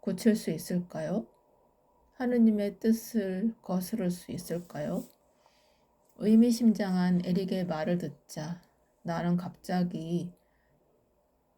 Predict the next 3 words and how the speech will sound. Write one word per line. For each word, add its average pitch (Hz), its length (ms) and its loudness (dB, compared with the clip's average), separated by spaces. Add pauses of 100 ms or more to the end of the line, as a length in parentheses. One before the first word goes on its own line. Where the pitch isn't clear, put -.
(680)
파울로 233 640 6
코엘료의 185 1040 2 (420)
소설 226 640 2